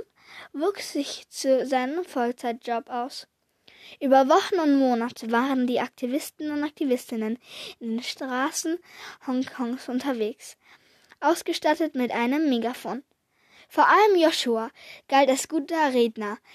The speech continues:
der die Menschen mitreißen konnte. Außerdem organisierte Scholarism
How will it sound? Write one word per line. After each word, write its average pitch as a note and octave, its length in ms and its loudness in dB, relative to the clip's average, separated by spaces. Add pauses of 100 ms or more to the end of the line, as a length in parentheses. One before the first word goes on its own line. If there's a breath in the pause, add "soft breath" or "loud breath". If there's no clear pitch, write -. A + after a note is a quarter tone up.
(140 loud breath)
der A#3+ 120 -4
die A#3+ 100 -2
Menschen C4 520 -2
mitreißen B3 560 -12
konnte. A3 440 -10 (1120 loud breath)
Außerdem E4+ 500 4
organisierte B3 720 0
Scholarism C4 720 2